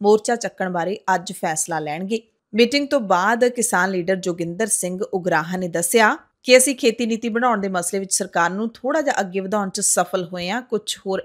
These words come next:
ਅਹਿਮ ਮੰਗਾਂ ਬਾਰੇ ਵੀ ਗੱਲ ਅੱਗੇ ਤੁਰੀ ਹੈ, ਯਾਨੀ ਕਿ ਕਿਸਾਨ ਲੀਡਰ ਨੇ ਸਪਸ਼ਟ ਕੀਤਾ ਹੈ ਕਿ ਮੰਗਾਂ ਮੰਨੀਆਂ ਨਹੀਂ ਗਈਆਂ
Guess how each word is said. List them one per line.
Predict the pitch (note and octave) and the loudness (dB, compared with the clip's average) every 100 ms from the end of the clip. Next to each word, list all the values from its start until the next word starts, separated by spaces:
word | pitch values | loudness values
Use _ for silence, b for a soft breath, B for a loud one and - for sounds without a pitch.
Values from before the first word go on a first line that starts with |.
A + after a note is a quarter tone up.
| G3 | -6
ਅਹਿਮ | F#3 G3 | -6 -6
ਮੰਗਾਂ | F3+ E3+ F3+ | -6 -6 -6
ਬਾਰੇ | F3 E3 E3+ | -4 -4 -6
ਵੀ | G#3+ | -8
ਗੱਲ | F#3+ F3 E3 F3+ - | -8 -6 -6 -8 -10
ਅੱਗੇ | D#3+ D#3 E3 - | -12 -12 -12 -6
ਤੁਰੀ | A#3 F3+ | -6 -6
ਹੈ, | D#3 G3 - B B B | -6 -6 -6 B B B
ਯਾਨੀ | G#3 F#3+ G#3+ B3+ | -4 2 2 0
ਕਿ | B3+ A3 | -4 -4
ਕਿਸਾਨ | A3 G#3 - F3 F#3 | -2 -4 -2 0 0
ਲੀਡਰ | F#3 E3+ F3+ | -4 -4 -6
ਨੇ | F#3 | -4
ਸਪਸ਼ਟ | G#3 - C4 C4 - | -6 -4 -2 -4 -6
ਕੀਤਾ | - E3+ E3 | -12 -6 -4
ਹੈ | F3+ F#3 A3 | -2 -2 -4
ਕਿ | B3+ C4+ C#4 | -4 -4 -4
ਮੰਗਾਂ | B3 F3+ F3 F3 F#3+ | -4 -6 -6 -2 -2
ਮੰਨੀਆਂ | F#3+ E3+ F3 F3+ | -2 -6 -6 -6
ਨਹੀਂ | E3+ E3+ A3 | -6 -6 -6
ਗਈਆਂ | G3 F3+ G3+ | -6 -6 -6